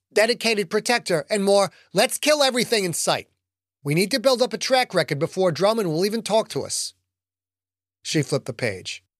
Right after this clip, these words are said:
"Ah, here's one that pays cash. Fifty grand and it's local. Take a look." On the page, an artist's rendition of a young man's face stared out. "Wait a minute,"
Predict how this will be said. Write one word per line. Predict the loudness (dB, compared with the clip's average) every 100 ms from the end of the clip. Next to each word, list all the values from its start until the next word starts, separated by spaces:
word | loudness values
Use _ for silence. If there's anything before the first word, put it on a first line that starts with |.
| _ _ _ _ 0
"Ah, | 0 -2 _ _ _
here's | -2 0 2
one | 2 0
that | -2
pays | -2 -2
cash. | -2 -2 -2 -4 -10 _
Fifty | -10 0 0 0 -2
grand | 0 0 2 0 -4 -2
and | 0 0
it's | -2 0
local. | 0 0 -6 -16 _ _ _ -2
Take | -2 0
a |
look." | 2 0 -2 -20 _ _ _ _ _ _ _ _ _ _ _ _ _ _ _ -2
On | -2
the | 0
page, | 0 2 0 -6 _ _ _ _ _
an | -2
artist's | 2 2 2 0
rendition | 0 0 -2 -2
of | -2
a |
young | 0 0 0
man's | -2 -2 -4
face | -2 -2 -2
stared | -6 -2 0 0
out. | -2 -6 -20 _ _ _ _ _ _ _ _
"Wait | -4 -2
a | -4
minute," | -10 -18